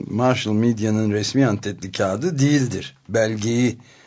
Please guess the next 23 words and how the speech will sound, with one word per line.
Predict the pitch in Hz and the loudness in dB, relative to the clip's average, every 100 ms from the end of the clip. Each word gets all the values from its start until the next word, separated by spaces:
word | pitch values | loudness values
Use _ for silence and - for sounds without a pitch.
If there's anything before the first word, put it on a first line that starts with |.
| - _ - _ | -20 _ -20 _
imzalayan | 101 117 107 117 117 131 | -2 0 2 2 2 2
şirketle | 117 113 107 160 170 151 107 | 2 -2 -2 -2 -2 -2 -2
kartviziti | 113 107 107 107 104 104 143 | 0 0 0 -4 -4 0 0
zımbalayan, | 110 110 110 104 104 104 104 92 - | 0 2 2 4 4 2 2 -2 -2
zımbalanan | 107 110 107 110 113 120 | 0 2 2 2 2 0
şirketin | 107 101 92 101 104 | -2 -6 -6 -8 -8
farklı | 92 101 107 - 170 | -4 -2 -2 0 0
olması | 185 202 196 120 | 0 -2 -4 -2
durumun | 117 131 175 139 | 2 4 4 0
açık | 117 107 208 196 147 | -2 0 0 0 0
bir | 156 - | 0 2
aldatmaca | 110 110 113 110 107 117 135 | 2 4 2 2 0 2 4
girişimi | 135 110 98 98 101 | 4 0 -4 -2 -2
olduğunu | 92 82 92 85 | -2 -2 -4 -2
gösteriyor. | 90 - 90 87 117 170 - - - - - - | -6 -6 -8 -2 -2 -2 -6 -20 -20 -20 -20 -4
Bu | 123 | -4
kayıt, | 127 123 139 135 - - - | 2 4 4 2 -8 -16 -10
bu | 95 87 85 | -8 -6 -6
bize | 104 127 | 0 2
gö-, | 117 101 95 73 98 | 2 -2 -4 -6 -4
bu | 120 127 | -2 2
gönderilen | 120 131 131 131 143 131 | 4 8 8 8 6 4
kayıt, | - 117 151 | 2 2 2